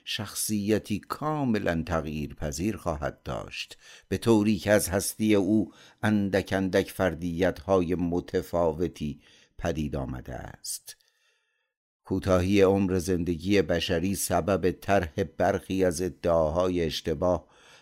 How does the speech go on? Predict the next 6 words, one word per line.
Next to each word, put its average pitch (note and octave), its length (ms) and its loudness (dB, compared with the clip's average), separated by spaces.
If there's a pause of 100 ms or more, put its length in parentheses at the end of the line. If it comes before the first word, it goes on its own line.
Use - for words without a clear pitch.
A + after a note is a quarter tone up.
(180)
دربارهٔ F2 840 2
ویژگی‌های D#2 960 -4
انسانی D2 680 -4
می‌شود. - 540 -8 (3750)
چهل G#2+ 420 6
و G#2+ 240 10